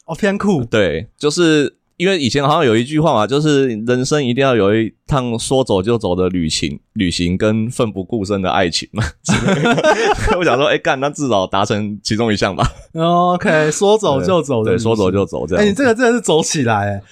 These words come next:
Speaker 2: 走。
Speaker 1: 那你这样环台湾的这个环岛要走几天啊？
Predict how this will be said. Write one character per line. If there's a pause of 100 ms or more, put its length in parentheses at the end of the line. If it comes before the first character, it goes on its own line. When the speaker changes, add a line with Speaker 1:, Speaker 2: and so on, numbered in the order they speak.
Speaker 2:
走。
Speaker 1:
那
你
这
样 (160)
环
台
湾
的
这
个 (300)
环
岛
要
走
几
天
啊？